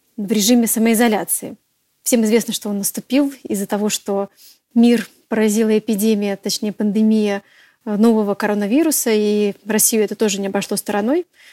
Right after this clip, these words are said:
И вот сейчас, когда у нас появилось много свободного времени, в скобках на самом деле нет,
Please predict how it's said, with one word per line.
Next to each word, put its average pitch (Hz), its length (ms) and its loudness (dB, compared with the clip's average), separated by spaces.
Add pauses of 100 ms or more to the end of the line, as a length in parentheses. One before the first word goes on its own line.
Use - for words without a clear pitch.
(240)
И 226 60 -4
вот 214 100 2
сейчас, - 680 0
когда 220 260 0
у 220 60 2
нас 220 360 0
появилось 226 600 0
много 226 340 2
свободного 202 460 -6
времени, 294 500 0
в - 40 -10
скобках - 500 -6
на 214 100 -6
самом 220 240 -2
деле 214 220 0
нет, 214 240 -2